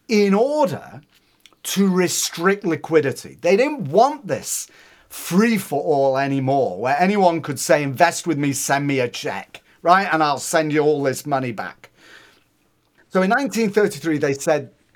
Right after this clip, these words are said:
You, you now have to, you can do a public offering. If you want to raise money from the public, you can do a public offering, an I P O, an initial public offering, but it has, it's now regulated. You have to make these disclosures, you've got to do this,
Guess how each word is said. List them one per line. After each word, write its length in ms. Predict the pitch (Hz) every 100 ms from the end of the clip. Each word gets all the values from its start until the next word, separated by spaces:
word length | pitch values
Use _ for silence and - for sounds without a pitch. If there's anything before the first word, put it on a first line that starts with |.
| _ _
You, 280 | 131 170 - _
you 220 | 185 160
now 380 | 165 185 240 254
have 400 | 185 180 175 - -
to, 500 | 156 147 147 139 - _ _ _
you 220 | 180 170
can 120 | -
do 160 | 180 214
a 60 | -
public 480 | - 214 208 208
offering. 460 | 185 175 - 110 71
If 120 | -
you 80 | 214
want 140 | 262
to 80 | 233
raise 400 | 147 165 180 147
money 220 | 170 160
from 180 | 151 156
the 100 | 139
public, 400 | 135 196 135 113
you 80 | 120
can 120 | 135
do 140 | 131 127
a 40 |
public 400 | 123 175 185 175
offering, 320 | 147 139 123
an 100 | 110 139
I 180 | 147
P 240 | 165 160 160
O, 140 | 123
an 80 | 120
initial 480 | 139 139 165 147 160
public 340 | 156 139 127
offering, 420 | 123 - 98 95 - - - _ -
but 80 | 160
it 160 | 151
has, 400 | - 165 170 - -
it's 220 | 156 131
now 200 | 156 160
regulated. 920 | 160 147 139 113 117 95 78 - 69 85
You 80 |
have 240 | 110 139 -
to 100 | 127
make 220 | 123 120
these 200 | 110 95
disclosures, 960 | 98 - - 220 208 180 180 165 127 123
you've 240 | 110 95
got 120 | 117 -
to 100 | 117
do 240 | 104 113
this, 320 | 120 214 175